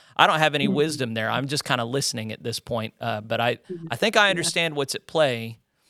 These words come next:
Speaker 1: But I mean, as I understand it, there's been conversation around forming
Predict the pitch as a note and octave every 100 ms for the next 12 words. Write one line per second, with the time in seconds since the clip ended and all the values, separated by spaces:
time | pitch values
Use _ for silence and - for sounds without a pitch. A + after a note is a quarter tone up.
0 | _ _ C#3+ D#3+ D3+ D#3 C#3+ C3+ D#3 D3
1 | E3 D#3+ - C#3+ B2+ B2+ - C3 B2+ A#2
2 | C3 B2+ A#2+ A#2+ - A2+ A#2+ B2+ A#2+ A#2+
3 | A#2+ - B2 B2 B2 B2+